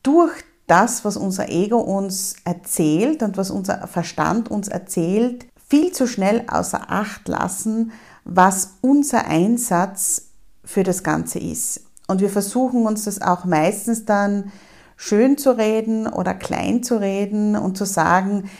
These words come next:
„Na ja, das passt schon, das ist zwar wahnsinnig viel Arbeit für mich und ich bekomme gar nichts dafür bezahlt,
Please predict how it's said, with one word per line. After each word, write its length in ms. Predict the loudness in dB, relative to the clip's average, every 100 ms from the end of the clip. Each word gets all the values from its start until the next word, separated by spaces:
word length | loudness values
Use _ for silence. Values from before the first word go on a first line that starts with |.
| -20 -20 _
„Na 120 | -8
ja, 160 | -4 -2
das 180 | -2 -4
passt 480 | -2 0 0 -4 -2
schon, 380 | 0 2 2
das 160 | 0 -2
ist 140 | -4
zwar 220 | 2 2 4
wahnsinnig 640 | 4 4 4 4 4 2
viel 200 | 0 -2
Arbeit 380 | 2 2 4 2
für 140 | 2 2
mich 200 | 2 2
und 140 | -2
ich 160 | -4 -8
bekomme 440 | -8 0 2 2
gar 260 | 0 2 2
nichts 280 | 2 0
dafür 300 | 0 0 2
bezahlt, 800 | 0 -2 0 0 2 4 4 2